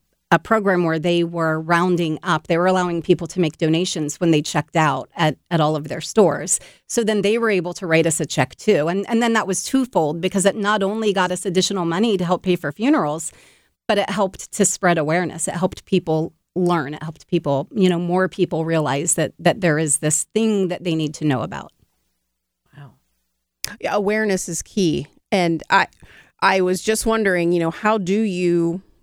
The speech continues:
Speaker 3: you know, let people know how they can help your organization? Like, what's the best way for us to start supporting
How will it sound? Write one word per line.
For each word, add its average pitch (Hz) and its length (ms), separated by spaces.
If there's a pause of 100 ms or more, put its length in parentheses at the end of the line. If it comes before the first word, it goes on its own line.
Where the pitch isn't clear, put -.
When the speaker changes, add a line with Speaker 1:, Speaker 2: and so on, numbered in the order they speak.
Speaker 3:
you 202 80
know, 175 320 (200)
let - 200 (240)
people 175 600
know 180 580 (200)
how 214 520 (120)
they 208 160
can 202 140
help 202 400 (360)
your 190 200
organization? 175 680
Like, 151 180
what's 277 200
the 170 100
best 214 460
way 190 400 (400)
for 180 240
us 165 240
to 170 480 (220)
start - 260
supporting 180 720